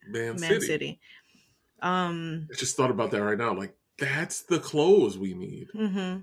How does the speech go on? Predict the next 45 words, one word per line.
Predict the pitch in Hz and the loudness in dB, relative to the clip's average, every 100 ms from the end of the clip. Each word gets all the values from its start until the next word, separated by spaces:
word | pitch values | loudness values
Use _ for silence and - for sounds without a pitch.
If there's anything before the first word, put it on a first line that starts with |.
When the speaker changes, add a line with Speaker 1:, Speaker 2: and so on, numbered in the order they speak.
| - | -4
Speaker 1:
We | 185 | -2
don't | 254 208 | 2 4
need | 185 208 190 | 4 2 2
them | 185 151 123 | 4 4 2
beating | 123 110 104 | -2 0 0
West | 101 - | -2 -4
Ham. | 95 - - _ _ _ _ - | -8 -10 -14 _ _ _ _ 0
We | 208 | 4
want | 240 226 262 - | 8 8 8 8
them | 185 | 8
to | 143 | 8
beat | 127 104 | 4 0
West | 196 | 2
Speaker 2:
I | |
mean, | 190 | 2
Speaker 1:
Ham. | |
Speaker 2:
we | 180 | 4
Speaker 1:
They | 170 | 4
Speaker 2:
do. | 160 | 2
Speaker 1:
have | 151 220 190 | 2 6 6
Speaker 2:
Yes, | 139 | 4
Speaker 1:
to. | 113 139 | -2 -2
Speaker 2:
we | |
do. | 147 143 - | -4 -8 0
Speaker 1:
They | 139 | 2
have | 156 160 - | 2 0 -2
to | |
Speaker 2:
Yeah. | 123 | -6
Speaker 1:
beat | 113 | -4
West | 104 98 | -4 -2
Ham. | 98 - - _ _ _ _ - | -4 -6 -20 _ _ _ _ 2
But | 170 - | 2 2
for | - 170 | 0 0
the | 147 | 2
real | 131 180 233 214 | 2 4 4 2
close | - 202 196 | 10 12 12
of | 165 | 10
the | 123 | 2
show, | - 151 185 233 247 - _ _ _ _ _ - | 4 4 4 2 -2 -14 _ _ _ _ _ -4
they | 147 175 | 2 4
have | 185 160 | 2 2
to | 156 | -2
beat | 139 139 | -2 -2
Man | 143 143 | -4 -4
City. | - - - | -6 -8 -10